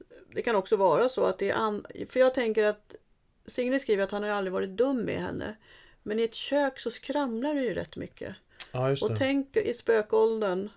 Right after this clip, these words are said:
Speaker 1: när s-, Dagmar hette tiken, va?
Speaker 2: Ja.
Speaker 1: Att Dagmar då är någonstans i närheten av köket och sen så tappar man någon stor kastrull och så när hon tittar upp så är det kökschefen hon får syn på. Alltså en sån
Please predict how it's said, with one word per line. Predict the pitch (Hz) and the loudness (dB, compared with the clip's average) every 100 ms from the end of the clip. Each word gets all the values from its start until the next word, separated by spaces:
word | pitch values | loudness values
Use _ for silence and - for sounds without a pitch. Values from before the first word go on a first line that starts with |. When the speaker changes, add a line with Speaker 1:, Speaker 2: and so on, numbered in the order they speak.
| _ | _
Speaker 1:
när | - - 98 - - | -10 -6 -4 -6 -8
s-, | - - - _ - 190 - _ _ | -8 -8 -10 _ -16 -16 -20 _ _
Dagmar | 214 233 240 233 220 | -4 -2 -2 -4 -4
hette | 208 190 | -4 -8
tiken, | - 202 196 | -10 -8 -8
va? | 165 220 - - - - - - - - - - | -6 -6 -8 -16 -18 -18 -16 -8 -6 -6 -8 4
Speaker 2:
Ja. | 160 196 - - | 6 6 0 -6
Speaker 1:
Att | 220 | -2
Dagmar | - 214 208 214 202 | 4 4 6 4 6
då | 190 185 | 6 8
är | 185 185 | 6 4
någonstans | 185 185 185 190 190 | 4 2 0 -2 0
i | |
närheten | 185 180 175 185 | 0 2 2 0
av | 180 | -2
köket | 180 170 170 175 | -2 -2 -2 -2
och | 180 | -4
sen | 185 | -4
så | 185 180 | -6 -6
tappar | 185 180 - | -6 -6 -6
man | 180 175 | -4 -4
någon | 175 | -4
stor | - 170 | -4 -6
kastrull | - 175 - 165 165 | -6 -8 -2 -2 -2
och | |
så | 165 | -2
när | 190 | -2
hon | 185 | -2
tittar | 180 185 170 | -2 -2 0
upp | 170 - | -2 -2
så | 196 | 0
är | 175 | 2
det | 175 | 0
kökschefen | - 226 - - - - - 247 240 202 | -2 -6 -6 -12 -12 -4 2 2 2 -4
hon | 175 | -6
får | 208 | -6
syn | - 269 180 | -4 -4 -4
på. | - - - - - _ | -8 -12 -14 -20 -20 _
Alltså | - 220 | -10 -6
en | 220 | -6
sån | 220 254 254 240 | 0 0 0 -2